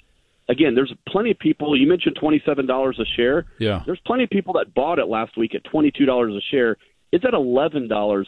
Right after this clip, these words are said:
Speaker 1: this morning.
Speaker 2: Yeah.
Speaker 1: So that's more than half of your money
Speaker 2: So,
Speaker 1: gone. So
Speaker 2: so how does that
Speaker 1: be really careful.
Speaker 2: How does that affect the institutional investor that maybe has money market funds or whatever, and they have, you know, s-, somebody handling that for them? Or is that something that you guys in the business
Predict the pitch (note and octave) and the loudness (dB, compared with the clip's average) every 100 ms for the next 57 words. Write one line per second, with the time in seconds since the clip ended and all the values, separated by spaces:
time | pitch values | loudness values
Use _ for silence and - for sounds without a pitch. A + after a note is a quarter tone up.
0 | - G#2+ - A2+ A2 F2+ D2+ A2+ F#2 E2 | -4 -6 -2 0 2 0 -2 -4 -4 -6
1 | D3 D#3 - D#3 E3 F#3 C#3+ - C#3 B2+ | -4 -2 -2 0 2 2 -4 -6 -6 -4
2 | B2+ A2 G#2+ A2+ A#3 B3 F#2+ - - G3+ | -2 2 4 4 4 2 -4 -4 0 2
3 | F3+ C4+ C4 A#3 G#3 F3+ G3+ G#3 - G#3 | 2 0 0 0 0 -2 0 0 2 -2
4 | F#3+ - _ - C3+ F#3+ B3+ F#3+ F#3+ F3+ | -2 -8 _ -4 -2 0 0 2 4 4
5 | F3 - D3 - - E3+ D3 - C3+ C3+ | 0 0 -2 -2 0 2 2 0 -2 0
6 | C#3+ C3 D#3 C#3+ C#3+ B2 C3 A#2+ C3+ A2+ | -2 -2 0 2 2 2 2 0 2 0
7 | A2+ B2 A#2 A2+ A2+ G#2 - - - _ | 2 0 2 2 2 0 -6 -20 -20 _
8 | - C3+ C3 G#2+ G2 - C#3+ D3 G2+ F2+ | 0 2 4 2 0 -2 0 2 0 0
9 | F#2+ G2+ B2 D3+ A2+ F2+ G2 A2 A2 A2 | 2 4 4 2 0 -2 -2 -2 0 2
10 | G#2+ G2+ G#2 A2+ A2 G#2 F2+ - B2 G#2 | 4 2 2 2 4 2 0 -4 -2 0
11 | G2+ F#2+ - - - - - - D3 C3+ | 0 0 -2 -6 -10 -20 -8 0 2 2
12 | A#2+ G2 C3 C#3 C3+ A#2+ A2+ A2 - - | -2 -2 -2 0 2 2 2 0 -2 -2
13 | F3+ D3 F2+ F2 G#2+ - - - B2 D#3 | 0 0 -2 -2 -4 -6 -10 0 2 2
14 | - E3+ E3 D3 B2 A#2+ D3 C#3 C#3 A#2+ | 2 -2 0 0 0 0 0 0 0 -2
15 | A#2+ A2+ C3 B2+ A#2 | -2 0 0 0 -4